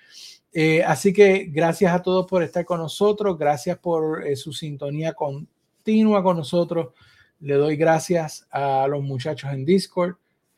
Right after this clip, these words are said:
eh, Jack el Crespo, el viejito, eh, Mónica, a todos los que están ahí siempre con nosotros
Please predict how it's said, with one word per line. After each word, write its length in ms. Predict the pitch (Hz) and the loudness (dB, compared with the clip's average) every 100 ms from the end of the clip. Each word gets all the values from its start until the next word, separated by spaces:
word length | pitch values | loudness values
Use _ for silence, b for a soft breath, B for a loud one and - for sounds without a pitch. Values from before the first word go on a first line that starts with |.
| _ _ | _ _
eh, 200 | 135 127 123 | -2 -2 0
Jack 280 | 160 160 | 0 0
el 140 | 151 135 | -2 -2
Crespo, 600 | 165 165 - 165 151 147 | 0 0 0 -4 -2 -2
el 100 | 127 | -2
viejito, 840 | 117 110 175 165 165 156 147 - | -2 0 0 2 2 2 0 -2
eh, 480 | 127 117 117 120 127 | -6 -6 -6 -8 -6
Mónica, 720 | 123 156 175 165 156 147 156 - | -4 -2 -2 0 0 0 -2 -6
a 140 | - | -2
todos 240 | 185 190 | 2 4
los 100 | 190 | 4
que 80 | 165 | 2
están 220 | 156 170 | -2 -4
ahí 180 | 160 165 | -2 -6
siempre 380 | - 170 160 160 | -4 -4 -4 -6
con 160 | 151 147 | -4 -6
nosotros 500 | 131 165 156 147 | -2 -2 -2 -6